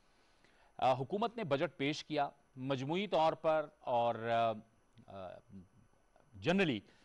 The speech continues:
budget के हवाले से ये तासुर है कि मौजूदा हालात में मुतवाज़न budget पेश किया है हुकूमत ने, क्योंकि अमेरिका, रूस, चीन और, आ,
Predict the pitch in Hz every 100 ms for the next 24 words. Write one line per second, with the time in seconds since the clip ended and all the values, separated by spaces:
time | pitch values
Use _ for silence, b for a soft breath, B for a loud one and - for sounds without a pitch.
0 | b b _ - 143 175 151 165 135 123
1 | 139 135 127 113 104 - 160 113 113 -
2 | _ _ _ _ _ 131 120 113 123 190
3 | 160 139 117 123 - 120 113 110 110 107
4 | 117 139 107 104 95 98 95 - 104 98
5 | 104 90 - 123 107 - 90 175 180 170
6 | 165 b b b b b b _ 117 131
7 | 156 165 151 113 127 139 139 - - -
8 | 147 143 139 131 127 123 117 113 117 107
9 | 110 110